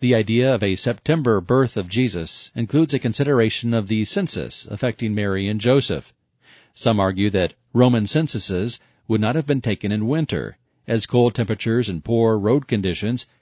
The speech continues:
would have made participation in a census difficult. However, others point out that Roman officials were not all that concerned with the burdens they placed on the citizenry. It was either obey Caesar or else. Ease and convenience did not factor into the lawmaking process.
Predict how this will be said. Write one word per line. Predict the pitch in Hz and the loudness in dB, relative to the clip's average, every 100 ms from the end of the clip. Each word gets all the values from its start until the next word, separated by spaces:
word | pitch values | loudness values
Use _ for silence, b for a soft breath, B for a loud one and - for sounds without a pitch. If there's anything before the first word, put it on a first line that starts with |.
| _ | _
would | 131 | 0
have | 123 107 | 2 2
made | 117 113 | 0 0
participation | 110 127 117 120 110 - 107 107 | 0 -2 -2 -2 -2 0 -4 -4
in | 123 | -4
a | 104 | -2
census | - 135 - 76 - | -2 -4 -4 -8 -4
difficult. | 123 117 110 82 62 - _ _ b b b b | -2 -2 -2 -6 -8 -14 _ _ b b b b
However, | 98 104 101 85 | 0 2 2 0
others | 92 117 107 | 0 0 -2
point | - 110 101 | 0 0 0
out | 98 120 123 | 0 -2 -2
that | 87 85 90 | -4 -4 -2
Roman | 117 123 120 | 2 4 4
officials | 107 117 104 131 123 | 0 0 0 -2 -2
were | 104 | -2
not | 95 131 | -2 0
all | 143 147 | 0 2
that | 139 139 | 0 0
concerned | 127 113 151 131 76 90 - _ - | -4 -2 0 0 -2 -8 -12 _ -4
with | 117 | 0
the | 113 | 0
burdens | 90 127 127 95 | 4 4 4 0
they | 107 | -2
placed | 101 104 104 95 | -2 0 -2 -2
on | 104 | -2
the | 107 | -2
citizenry. | - 151 117 82 64 - - _ _ b b b b | -2 -2 -4 -6 -8 -10 -18 _ _ b b b b
It | 113 | 0
was | 110 107 | 2 2
either | 110 110 95 | 2 0 0
obey | 101 117 117 | 0 2 0
Caesar | - 131 110 117 | 0 0 0 -2
or | 95 104 | 0 0
else. | 147 101 - - _ b b b - | 0 -2 -8 -16 _ b b b -2
Ease | 117 117 113 | 2 2 2
and | 107 | -2
convenience | 120 104 113 117 87 82 - | -2 -2 0 0 -2 -6 -6
did | 110 | -4
not | 104 107 | -2 -4
factor | - 113 104 117 110 | -4 -4 -4 -2 -2
into | 123 | -2
the | 90 | -2
lawmaking | 82 92 98 95 95 85 | -2 0 0 -2 -4 -6
process. | 101 104 104 65 58 - | -4 -4 -4 -8 -10 -12